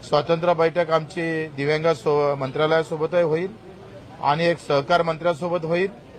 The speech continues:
सहकार मंत्र्याचं ऊसाच्या बाबतीत आम्ही स्वतंत्र, कारण आम्ही पाहतोय का जे रिकव्हरी काढल्या जातं त्याच्यात गफलत होते आणि काटेमारीमध्ये ग-, गफलत होते, ते होऊ नये.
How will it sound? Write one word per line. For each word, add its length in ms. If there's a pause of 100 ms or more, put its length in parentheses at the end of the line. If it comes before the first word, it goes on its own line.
(400)
सहकार 400
मंत्र्याचं 400
ऊसाच्या 480
बाबतीत 340
आम्ही 180
स्वतंत्र, 680 (480)
कारण 220
आम्ही 240
पाहतोय 320
का 400 (920)
जे 340
रिकव्हरी 380
काढल्या 340
जातं 260
त्याच्यात 320
गफलत 380
होते 200
आणि 180
काटेमारीमध्ये 840
ग-, 280
गफलत 300
होते, 280
ते 120
होऊ 280
नये. 260